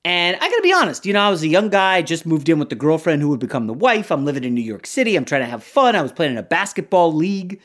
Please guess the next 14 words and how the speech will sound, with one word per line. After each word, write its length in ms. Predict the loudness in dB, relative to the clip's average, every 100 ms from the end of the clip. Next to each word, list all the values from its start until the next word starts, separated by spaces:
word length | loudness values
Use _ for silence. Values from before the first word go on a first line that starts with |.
| _ _ _
there. 420 | 0 2 2 0 -10 _
Uh, 300 | -8 -6 -4
that 80 | -4
was 120 | -4
a 20 |
lot 180 | -4 -4
of 60 | -4
fun. 260 | -10 -14 -16 _ _ _
And 380 | -2 0 0 -2
I'm 140 | -4 -2
basically 360 | -2 -2 -4
doing 220 | -2 -2
two 180 | 0 -2
jobs. 600 | -2 -2 -4 -10 -18 -20